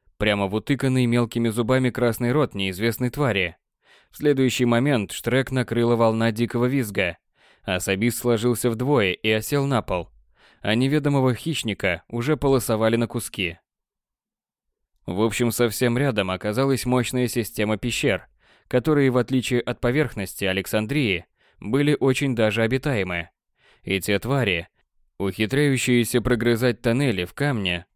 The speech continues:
чтобы с помощью электромагнитных волн подавлять волю жертвы, заставляя ее саму прыгать в рот, были там не в роли волков, а скорее зайчиками.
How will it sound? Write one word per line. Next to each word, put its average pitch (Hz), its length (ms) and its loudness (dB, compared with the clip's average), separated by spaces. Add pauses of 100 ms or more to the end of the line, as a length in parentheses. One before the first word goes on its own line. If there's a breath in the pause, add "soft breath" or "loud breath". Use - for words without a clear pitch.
(200)
чтобы 139 320 2
с - 40 -2
помощью 127 540 2
электромагнитных 123 800 0
волн 123 300 2
подавлять 98 500 0
волю 110 300 2
жертвы, 101 560 -2 (160)
заставляя 131 640 0
ее 127 340 0
саму 131 340 0
прыгать 104 360 -2
в 120 60 -4
рот, 104 280 0 (380)
были 131 320 0
там 131 260 0
не 131 80 2
в 127 80 0
роли 135 220 2
волков, 101 680 -4
а 127 120 0
скорее 143 360 2
зайчиками. 98 720 -2